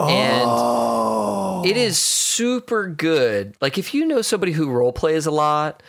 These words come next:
Speaker 2: Dice
Speaker 1: it's
Speaker 2: Tower.
Speaker 1: su-, it's, yeah, it's super good to get them a dice tower, uh, which if you just Google up dice tower, uh, on Amazon or wherever, you're gonna find it's like a little tower and you drop dice into it and, and it rolls them for you.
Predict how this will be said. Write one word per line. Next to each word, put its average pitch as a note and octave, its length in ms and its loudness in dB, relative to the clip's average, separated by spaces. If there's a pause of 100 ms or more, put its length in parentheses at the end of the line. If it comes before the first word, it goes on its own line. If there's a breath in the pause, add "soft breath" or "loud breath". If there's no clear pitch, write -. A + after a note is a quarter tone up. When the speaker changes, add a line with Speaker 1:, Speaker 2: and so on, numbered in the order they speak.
(240 loud breath)
Speaker 2:
Dice A3 160 0
Speaker 1:
it's B3 120 0
Speaker 2:
Tower. E3 80 2
Speaker 1:
su-, C#4 200 0 (280)
it's, - 240 -4
yeah, D#4 160 4
it's - 160 0
super C4 280 -2
good G#3+ 180 0
to G3 40 -4
get F3 160 0
them D3 120 -2
a B2+ 40 0
dice G#3 320 0
tower, F3+ 640 -2 (360 loud breath)
uh, C3+ 60 0
which - 320 -2
if C#3 180 -2
you C3 100 0
just B2 180 -2
Google B2+ 340 0
up A#2+ 240 0
dice A2 280 0
tower, A#2 840 2 (160)
uh, G#2 240 0
on G#2+ 380 -2
Amazon D#3 640 0
or A2+ 180 0
wherever, B2 300 2
you're E3 140 0
gonna G3 120 2
find C#3+ 280 0
it's D3+ 220 0
like E3 160 2
a E3+ 60 0
little D#3+ 300 2
tower E3+ 340 0
and A#2 100 0
you A#2 80 0
drop C3 240 -4
dice B2 220 0
into A2+ 240 -4
it G#2+ 80 0
and, G2+ 380 -2
and A2 100 -2
it G#2 60 -2
rolls G#2+ 320 -2
them G2 160 -4
for G2 180 -4
you. G2 180 -4